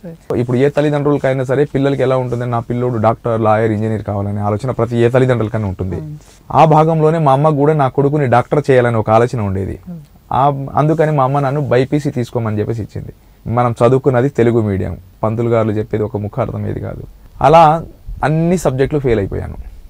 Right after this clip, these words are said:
Speaker 1: సరే, అంటే ఇంటర్ ఫస్ట్ ఇయర్లోనా సార్?
Speaker 2: ఇంటర్ ఫస్ట్ ఇయర్లో
Speaker 1: Hmm.
Speaker 2: అన్ని సబ్జెక్ట్ ఫెయిల్ అయిపోయా. So మా అమ్మ కోపం వచ్చింది, నేను ఇంత కష్టపడి చదివిస్తుంటే, "ఏ, నువ్వు చేస్తున్నది ఏంటి?" అని చెప్పేసి కోపం వచ్చి, "నువ్వు చదువుకు పనికి రావురా, నాతో పాటు రా, నువ్వు కూలి పనికి వెళ్దామని" చెప్పేసి కూలి పనికి తీసుకెళ్ళింది.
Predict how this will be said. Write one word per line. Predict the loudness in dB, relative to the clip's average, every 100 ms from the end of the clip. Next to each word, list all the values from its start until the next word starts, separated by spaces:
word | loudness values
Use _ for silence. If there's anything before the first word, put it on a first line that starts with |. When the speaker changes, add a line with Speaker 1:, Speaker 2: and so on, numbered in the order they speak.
| -20 -18
Speaker 1:
సరే, | -14 -10
అంటే | -6 -4
ఇంటర్ | -4 -4
ఫస్ట్ | -6 -10 -8
ఇయర్లోనా | -6 -6 -8
సార్? | -8 -4
Speaker 2:
ఇంటర్ | -2 -2
ఫస్ట్ | -4 -6 -6
ఇయర్లో | -8 -8
Speaker 1:
Hmm. | -8 -4
Speaker 2:
అన్ని | -2 -2
సబ్జెక్ట్ | -2 -2 -4 -6
ఫెయిల్ | -8 -8
అయిపోయా. | -10 -14 -18 -20 -20 -2
So | 0 2
మా | 4
అమ్మ | 4 2
కోపం | 4 2 4 0
వచ్చింది, | -2 -6 -10 -12 -20 _ _ _ _ _ -6
నేను | -2
ఇంత | -2 -4
కష్టపడి | -4 -6 0 2 2
చదివిస్తుంటే, | 2 -2 -2 -4 -4 -4 -2 -4 -6 -16 -20 _ -12 -6
"ఏ, | -4
నువ్వు | -2 2 4
చేస్తున్నది | 4 4 2 0 0
ఏంటి?" | 0 0 0
అని | 0
చెప్పేసి | -2 -2 -4 -2
కోపం | 0 0 0
వచ్చి, | -4 -4 -2 -2
"నువ్వు | -2 -2
చదువుకు | -2 -2 -6
పనికి | -6 -4
రావురా, | -4 -4
నాతో | -4 -6
పాటు | -6 -6 -2
రా, | -2
నువ్వు | -2 -4 -6
కూలి | -8 -14 -4 0 0
పనికి | 0 -2 -4
వెళ్దామని" | -4 -4 -6
చెప్పేసి | -8 -8 -6 -6
కూలి | -8 -6 -6
పనికి | -6 -8
తీసుకెళ్ళింది. | -10 -10 -12 -12 -16